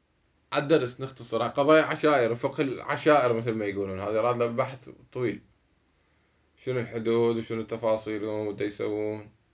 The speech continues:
بالنتيجة اكو حدود شرعية لا بد من الالتزام بها، ويلتزم يلتزم ما يلتزم بعد. "وتلك حدود الله فلا تتعدوها". آه، بسم الله الرحمن الرحيم. هسه هذا التفصيلات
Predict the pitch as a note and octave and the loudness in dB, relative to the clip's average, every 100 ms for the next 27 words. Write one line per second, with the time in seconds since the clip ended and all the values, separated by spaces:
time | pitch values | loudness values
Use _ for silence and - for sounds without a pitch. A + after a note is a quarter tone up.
0 | _ _ _ - F3+ G3+ A3+ F3+ F#3+ F#3+ | _ _ _ -2 2 4 4 4 4 4
1 | F#3+ F#3+ A3 G#3 F3+ D#3 C#3+ F3+ G#3+ C#4+ | 2 4 2 4 6 6 6 4 2 0
2 | E3+ D#3 B2+ B2+ A#2 A2 G2+ G#2 G#2 D3 | 0 0 0 -2 0 -2 -2 -4 0 2
3 | G3 F#3+ F3 F3+ G3 G3+ C#3+ C3 D3 D#4+ | 2 2 0 0 -2 -4 -4 -2 0 0
4 | C#3 C#3 C3 B2+ A#2 A2 - _ _ _ | -2 -2 -4 -4 -4 -6 -10 _ _ _
5 | _ _ - B2+ D#3 C3 C3+ B2 B2+ C3 | _ _ -10 -4 -4 0 0 2 2 2
6 | A#2+ A2+ B2 C#3+ C#3 C3 A2 G#2+ G#2+ - | 2 2 4 4 4 -2 -2 -2 -6 -6
7 | G#2+ G2 F#2 A2 A#2+ _ _ _ _ _ | -6 -8 -8 -8 -12 _ _ _ _ _
8 | _ _ _ _ _ _ _ _ _ _ | _ _ _ _ _ _ _ _ _ _
9 | - G#2 G2+ G2+ G2+ G2+ G2 F#2+ F#2+ F#2+ | -8 -4 -2 0 0 0 0 -2 -2 -4
10 | F#2+ G2 G2+ G#2 G#2 G2 G2+ F#2 - - | -6 -8 -6 -6 -6 -10 -12 -14 -16 -18
11 | A2 _ _ _ _ _ _ _ _ - | -20 _ _ _ _ _ _ _ _ -20
12 | - _ - D#3+ F3 E3+ G#3 G3+ F#3+ E3 | -20 _ 2 4 6 8 8 6 2 0
13 | F3 D#3+ D3 D3 | 4 6 6 4